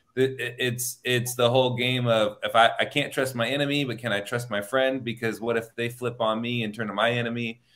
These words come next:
And, and I think that's why, b-, as Bitcoiners, we realize that the economic game theory ends up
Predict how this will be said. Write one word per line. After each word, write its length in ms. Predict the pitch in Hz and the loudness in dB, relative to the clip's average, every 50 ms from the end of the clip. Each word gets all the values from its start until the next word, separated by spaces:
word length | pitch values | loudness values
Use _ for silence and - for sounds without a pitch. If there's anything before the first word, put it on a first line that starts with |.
| _ _ _ _ _ - | _ _ _ _ _ -6
And, 400 | 110 110 110 110 107 107 101 104 _ - | -2 -2 0 0 -2 -2 -4 -6 _ -4
and 100 | 110 113 | -2 0
I 100 | 110 110 | 0 0
think 300 | - - 127 120 120 120 | -2 -2 -4 -4 0 2
that's 360 | 117 117 113 113 - - - _ | 4 4 4 2 -4 -12 -12 _
why, 260 | - 104 104 101 98 95 | -4 2 4 4 4 4
b-, 140 | - - - | 2 -2 0
as 180 | 110 110 101 - | 0 0 0 0
Bitcoiners, 640 | - 131 - - - 127 120 110 110 107 107 104 - _ _ - | -2 -4 -4 -4 -4 -4 -4 -2 -2 -4 -4 -6 -8 _ _ -6
we 160 | 127 135 127 | -4 -2 -2
realize 520 | 120 117 127 131 127 120 110 107 104 101 | -2 0 2 2 4 6 6 4 4 0
that 140 | - 104 - | -4 -6 -6
the 120 | - 120 - | -6 -2 -2
economic 540 | 110 113 - 127 117 117 117 110 - - - | 0 0 0 0 0 0 0 0 -2 -6 -4
game 260 | 107 107 110 113 120 | -4 -4 -2 -4 -6
theory 580 | 123 123 131 135 139 139 143 147 151 151 - _ _ - | -6 -6 -4 -2 -2 0 0 -2 -2 -4 -8 _ _ -6
ends 260 | 123 139 143 131 120 | -4 -2 -2 0 2
up 320 | 127 120 113 - - - | 4 4 2 2 0 -14